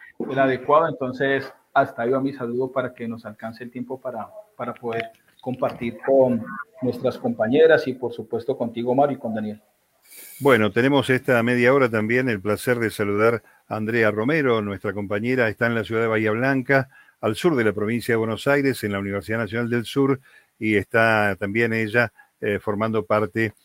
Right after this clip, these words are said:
Speaker 2: de la comisión directiva de aruna, la Red de Radios Universitarias Argentinas. ¿Cómo te va, Andrea? Bienvenida.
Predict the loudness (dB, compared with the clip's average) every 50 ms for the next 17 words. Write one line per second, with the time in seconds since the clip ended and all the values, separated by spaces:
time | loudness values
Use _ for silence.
0 | _ _ _ -20 -10 -4 0 2 2 2 2 2 0 0 0 -2 -4 -4 -2 -2
1 | 0 0 0 -2 -2 -2 0 0 2 2 2 2 2 2 2 0 0 0 0 0
2 | 0 0 0 0 -2 0 0 0 0 0 -2 -2 0 2 2 2 2 0 -2 -2
3 | -4 -6 -8 -10 -10 -10 -12 -12 -8 -6 -4 -2 -2 -4 -4 -6 -10 -10 -10 -12
4 | -12 -12 -12 -12 -12 -10 -10 -6 -2 0 0 0 2 4 4 4 4 4 2 0
5 | 0 2 2 2 0 0 -4 -6